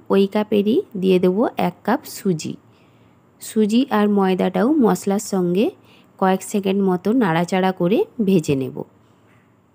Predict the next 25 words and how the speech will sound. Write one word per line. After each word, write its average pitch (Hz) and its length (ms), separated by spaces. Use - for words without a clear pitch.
দিয়ে 220 260
দেব 220 180
পরিমাণ 220 400
মতো 214 200
নুন 202 200
আর 202 180
সামান্য 190 420
চিনি। 160 360
নুন 214 340
চিনিটাও 208 500
ময়দা 202 520
আর 196 80
সুজির 196 320
সঙ্গে 190 340
ভালো 185 340
করে 190 260
মিশিয়ে 175 440
নেব। 139 200
নুন 214 260
চিনিটা 208 460
ভালো 202 300
করে 208 200
মেশানো 196 420
হয়ে 185 220
গেলে 185 260